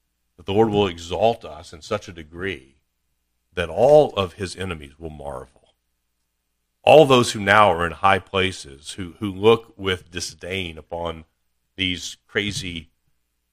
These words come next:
naive Christians, those very ones will be trampled under the feet of Christ, and those that they despise will be lifted up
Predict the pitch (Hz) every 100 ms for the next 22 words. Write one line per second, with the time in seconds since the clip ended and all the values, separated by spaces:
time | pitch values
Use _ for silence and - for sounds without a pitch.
0 | - 95 92 92 98 92 90 - - 95
1 | - - - _ _ - - - 123 147
2 | - 135 135 78 64 _ 87 _ _ _
3 | _ _ _ _ _ _ _ _ _ _
4 | _ 87 82 - 113 107 101 90 95 80
5 | - 95 76 _ - 67 69 - - _
6 | _ _ _ _ _ _ _ _ _ _
7 | 82 95 104 95 85 90 85 - 90 95
8 | 85 85 80 78 82 90 - 82 78 _